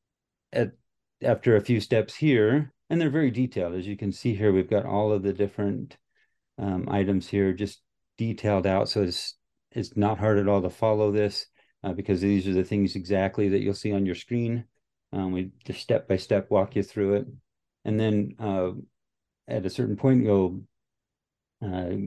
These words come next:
go to the marketplace and begin the installation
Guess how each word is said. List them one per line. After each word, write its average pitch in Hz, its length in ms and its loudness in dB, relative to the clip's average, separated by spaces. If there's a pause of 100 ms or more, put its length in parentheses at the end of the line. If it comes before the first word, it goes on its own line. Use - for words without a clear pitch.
(200)
go 107 140 4
to 101 80 4
the 98 80 0
marketplace 127 800 0 (420)
and 95 880 -2
begin 113 280 -2
the 113 120 -2
installation 110 840 -4